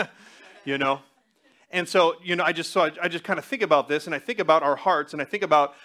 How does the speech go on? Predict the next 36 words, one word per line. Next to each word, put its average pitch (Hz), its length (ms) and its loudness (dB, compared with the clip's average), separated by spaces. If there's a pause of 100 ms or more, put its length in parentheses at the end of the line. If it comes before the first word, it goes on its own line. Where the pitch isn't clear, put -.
(140)
how, 151 520 2 (240)
you 151 120 -6
know, 156 100 0
maybe 202 360 0
we, 196 340 -6
maybe 285 260 0
we 233 160 -4
cut - 400 0
out 185 200 2
a 151 80 2
piece 214 600 -8
of 156 240 -4
our 139 100 0
heart 143 420 -2 (540)
and 160 140 -8
we 156 140 -4
only 175 220 -4
give 156 240 -6
him 156 140 -6
a 120 60 -8
piece, - 680 -14 (260)
right? 139 260 -8 (380)
Or 196 80 -2
maybe 190 300 -2
we 165 320 -2 (160)
cut 190 200 0
it 170 60 -2
in 151 60 -14
half 185 480 -6
and 156 80 -10
maybe 165 200 -6
we 156 220 -4
only 151 180 -6
give 139 260 -8
the 139 100 -6
Lord 131 280 -4